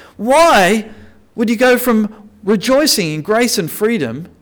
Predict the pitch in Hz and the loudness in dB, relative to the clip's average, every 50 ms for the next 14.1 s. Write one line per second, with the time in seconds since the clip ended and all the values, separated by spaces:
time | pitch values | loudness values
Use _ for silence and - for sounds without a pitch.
0 | _ _ _ _ _ _ _ _ _ _ _ _ _ - 226 214 190 240 247 247 | _ _ _ _ _ _ _ _ _ _ _ _ _ -4 -2 -2 0 0 0 0
1 | 240 240 226 - - - 202 214 226 233 233 233 220 220 - - 208 208 - - | 0 -2 -4 -8 -10 -8 -6 -6 -4 -2 -2 -2 -2 -4 -4 -6 -6 -6 -6 -4
2 | 208 208 190 196 - - 175 185 190 185 - - 165 143 139 139 143 151 185 226 | -2 -2 -4 -4 -6 -8 -4 -4 -4 -4 -4 -8 -6 -4 -4 -4 -4 -4 -2 0
3 | 226 214 196 165 147 147 135 120 160 147 135 139 151 165 170 185 226 214 220 220 | 2 2 2 2 2 0 -2 -4 -6 -6 -4 -2 -2 -2 -2 0 -2 0 0 0
4 | 240 247 226 - - 139 117 117 127 - - - - - - _ _ _ _ _ | -2 -2 -4 -6 -8 -8 -8 -8 -8 -8 -8 -10 -12 -14 -18 _ _ _ _ _
5 | _ _ _ _ - - 160 151 147 - 151 156 165 - - 147 143 127 139 131 | _ _ _ _ -10 -8 -6 -6 -2 -2 -2 -2 -2 -4 -4 -6 -6 -4 -4 -6
6 | - 139 123 120 127 117 - - 120 123 117 110 101 - - - - - - _ | -6 -10 -12 -12 -12 -12 -12 -10 -8 -8 -8 -8 -10 -14 -20 -20 -20 -20 -20 _
7 | _ _ _ _ _ _ _ _ _ _ _ _ _ _ _ _ _ - - 143 | _ _ _ _ _ _ _ _ _ _ _ _ _ _ _ _ _ -10 -10 -10
8 | - - - - 233 208 156 - - - 139 143 147 143 147 147 147 143 - - | -10 -10 -6 -4 -2 -2 -4 -6 -8 -6 -4 -4 -4 -4 -4 -6 -8 -8 -8 -8
9 | 139 135 135 127 120 - - 131 135 - - - - - 123 120 120 120 123 120 | -8 -6 -6 -8 -10 -8 -8 -8 -8 -8 -10 -16 -14 -10 -6 -6 -4 -4 -6 -6
10 | 120 120 - - - 147 139 139 139 127 - - 117 113 117 107 - 120 113 107 | -8 -10 -14 -12 -10 -8 -8 -6 -8 -8 -8 -8 -8 -6 -8 -8 -10 -12 -12 -12
11 | 104 110 107 101 - - 113 107 98 - - - - - - - _ _ _ _ | -12 -12 -14 -14 -14 -12 -12 -12 -12 -14 -16 -16 -16 -16 -16 -20 _ _ _ _
12 | _ _ _ _ _ _ _ _ _ _ _ _ _ _ _ _ _ _ _ _ | _ _ _ _ _ _ _ _ _ _ _ _ _ _ _ _ _ _ _ _
13 | _ _ _ _ _ _ _ - 185 175 170 175 185 226 240 240 220 196 175 165 | _ _ _ _ _ _ _ -6 -6 -4 -4 -4 -4 -4 0 0 2 2 0 -2
14 | 160 - | -4 -8